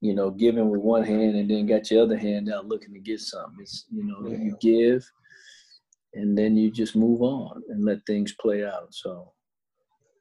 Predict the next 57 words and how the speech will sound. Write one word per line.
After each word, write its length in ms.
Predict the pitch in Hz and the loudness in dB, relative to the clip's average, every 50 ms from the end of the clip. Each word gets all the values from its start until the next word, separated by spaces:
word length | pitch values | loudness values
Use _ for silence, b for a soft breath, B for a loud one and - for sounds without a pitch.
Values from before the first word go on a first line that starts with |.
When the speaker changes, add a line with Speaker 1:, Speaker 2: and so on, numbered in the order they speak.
| _ _ _ | _ _ _
Speaker 2:
So 120 | - 185 170 | 0 2 4
what's 200 | 180 208 208 208 | 4 6 6 6
in 100 | 214 196 | 4 4
front 220 | - - 202 202 202 | 4 4 6 8 8
of 60 | 190 | 10
you 100 | 170 160 | 8 8
then? 320 | 160 143 131 117 113 110 110 | 8 6 4 4 2 0 0
You 60 | 127 | 0
got 200 | 143 147 139 143 | 2 2 2 0
Travels, 460 | - - 165 156 147 147 143 147 139 | 2 4 6 8 8 8 8 6 4
you're 80 | 127 123 | 4 4
running 180 | 127 127 139 143 | 4 4 4 4
your 120 | 139 131 | 2 2
business, 580 | 131 143 135 131 127 131 131 127 131 135 - 139 | 2 4 4 4 4 4 2 2 2 0 -4 -4
you 80 | 127 | -2
know, 140 | 123 120 117 | -2 0 0
it's 100 | 120 120 | -2 -2
a 40 | 127 | -6
perpetuation 840 | 120 - 127 - - 147 139 135 - 143 131 131 131 131 123 - 127 | -8 -10 -6 -2 0 0 0 2 0 2 2 2 2 2 0 0 0
of 200 | 127 123 123 123 - _ _ _ _ _ _ _ _ _ - | 0 0 0 -4 -8 _ _ _ _ _ _ _ _ _ -10
who 200 | - - 151 143 | 0 4 4 6
you 120 | - 139 - | 6 6 6
Speaker 1:
Mm-hmm. 180 | 123 - - | 6 6 4
Speaker 2:
are 200 | 120 123 123 127 | 2 2 2 2
and 100 | 120 120 | 2 2
how 60 | 127 127 | 2 2
you've 180 | 123 123 120 | 2 0 0
been 140 | 113 120 113 | -2 0 0
moving 320 | 113 117 127 127 131 117 104 | 2 2 0 0 0 -2 -2
out 140 | 104 104 - | -4 -6 -8
there. 160 | 107 110 107 | -6 -6 -6
But, 260 | 107 - 107 107 104 - - _ _ _ _ _ _ _ _ _ _ _ _ - | -6 -6 -8 -8 -10 -10 -14 _ _ _ _ _ _ _ _ _ _ _ _ 2
uh, 160 | 123 120 - | 4 4 4
any, 200 | 110 131 135 139 | 4 6 6 8
Speaker 1:
Well, 120 | 135 135 127 | 8 8 8
I 40 | 123 | 8
got 140 | 117 104 - - - - _ - | 6 6 4 0 -8 -16 _ -14
Speaker 2:
uh, 60 | 110 - - | -14 -12 -8
the 120 | - 117 107 | -6 -6 -2
city 260 | - - 151 135 131 | 0 0 2 2 0
council 420 | - - 147 135 139 135 - 139 | 0 0 0 2 2 2 0 0
was 220 | 120 127 123 113 117 | 2 0 0 2 2
a, 140 | 117 117 113 117 - 117 | 2 2 2 0 -4 -6
a 40 | 110 - - | -8 -10 -10
sort 240 | _ - - 131 117 | _ -10 -4 -4 -4
of 100 | 110 107 | -4 -4
a 40 | - | -8
caveat. 420 | - - - 110 107 107 107 107 | -8 -6 -4 -2 -2 -2 -2 -2
What 140 | 113 127 127 | 0 2 2
else 180 | 127 127 127 - | 2 2 0 -2
you 80 | 117 | -6
got 240 | 107 113 101 - - | -6 -4 -6 -6 -6
cooking? 400 | - - - - 104 104 101 - _ _ _ _ _ _ _ _ _ _ _ _ - | -8 -10 -8 -8 -8 -10 -10 -12 _ _ _ _ _ _ _ _ _ _ _ _ -8
Speaker 1:
Yeah, 200 | 160 143 120 110 - | -4 -2 -2 -2 -4
so 220 | - - 143 143 156 | -6 -4 -2 0 0
I'm 160 | - 185 180 | 0 0 0
a, 220 | 160 147 131 120 | 0 0 0 -2